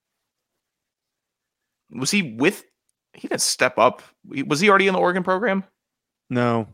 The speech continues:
Speaker 1: Okay, let me get
Speaker 2: He
Speaker 1: another
Speaker 2: came
Speaker 1: guess
Speaker 2: from the
Speaker 1: then.
Speaker 2: S E C. He came from the S E C.
Speaker 1: Let me get another guess. Don't make that face.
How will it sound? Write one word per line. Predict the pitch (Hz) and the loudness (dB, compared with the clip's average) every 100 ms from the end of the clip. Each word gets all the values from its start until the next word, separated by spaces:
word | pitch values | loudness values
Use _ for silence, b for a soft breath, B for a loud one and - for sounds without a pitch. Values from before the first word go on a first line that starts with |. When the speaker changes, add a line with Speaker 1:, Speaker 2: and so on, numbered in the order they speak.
| _ _ - | _ _ 2
Speaker 1:
Okay, | 131 165 143 | 4 6 6
let | 120 | 4
me | 135 | 4
get | 143 | 4
Speaker 2:
He | 147 | 4
Speaker 1:
another | 147 | 4
Speaker 2:
came | 185 | 6
Speaker 1:
guess | 151 | 6
Speaker 2:
from | 180 | 6
the | |
Speaker 1:
then. | 170 | 4
Speaker 2:
S | 160 | 4
E | 160 | 0
C. | - 147 127 | 2 2 2
He | 104 | 0
came | - 135 | -4 -4
from | 131 143 | -2 -2
the | 131 | 0
S | 123 - | -2 -4
E | 123 | -2
C. | |
Speaker 1:
Let | 151 | 2
me | 190 | 4
get | 190 | 6
another | 190 185 | 6 4
guess. | 196 - | 2 2
Don't | 226 214 | 2 4
make | 156 | 2
that | 127 104 | 2 -2
face. | - 98 - - | -2 -4 -4 -10